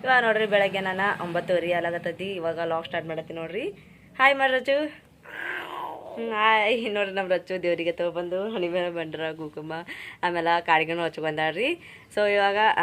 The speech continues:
ಅಡುಗೆ ಅಂತ ಎಲ್ಲ ಆಗೈತ್ರಿ. ರೊಟ್ಟಿ ಬಡ್ದೀನಿ, ಆಮೇಲೆ, ಆ, ಬ್ಯಾಳಿ ಸಾರ, ಅನ್ನ ಮಾಡೀನಿ ಇವತ್ತು ಅಡ್ಗೆಗೆ ಅಂತೇಳಿ ನಾನು. ಆ, ಟಿಫಿನ್ ರಾಯ ಕಟ್ಟಿನಿ. ರಾಯನೂ ಹೋದ್ರಿ, just ಇನ್ನಾಗೆ ಹೋದ್ರಿ ಅವನು.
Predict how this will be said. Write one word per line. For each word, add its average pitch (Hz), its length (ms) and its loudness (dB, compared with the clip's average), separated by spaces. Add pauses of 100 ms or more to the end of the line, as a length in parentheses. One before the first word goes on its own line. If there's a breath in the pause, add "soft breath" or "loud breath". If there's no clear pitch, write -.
ಅಡುಗೆ 175 220 0
ಅಂತ 196 180 -2
ಎಲ್ಲ 170 160 2
ಆಗೈತ್ರಿ. 175 440 -2
ರೊಟ್ಟಿ 175 260 -4
ಬಡ್ದೀನಿ, 160 380 -4
ಆಮೇಲೆ, 160 540 -2
ಆ, 156 140 -6
ಬ್ಯಾಳಿ 151 320 -2
ಸಾರ, 160 300 2
ಅನ್ನ 156 200 -2
ಮಾಡೀನಿ 151 380 -6
ಇವತ್ತು 151 260 -6
ಅಡ್ಗೆಗೆ 143 300 -8
ಅಂತೇಳಿ 147 300 -6
ನಾನು. 147 200 -8 (560 loud breath)
ಆ, 220 80 2
ಟಿಫಿನ್ 226 360 0 (140)
ರಾಯ 226 220 6
ಕಟ್ಟಿನಿ. 226 340 0
ರಾಯನೂ 226 440 4
ಹೋದ್ರಿ, 220 320 2
just 220 360 2
ಇನ್ನಾಗೆ 220 280 2
ಹೋದ್ರಿ 185 280 2
ಅವನು. 175 240 0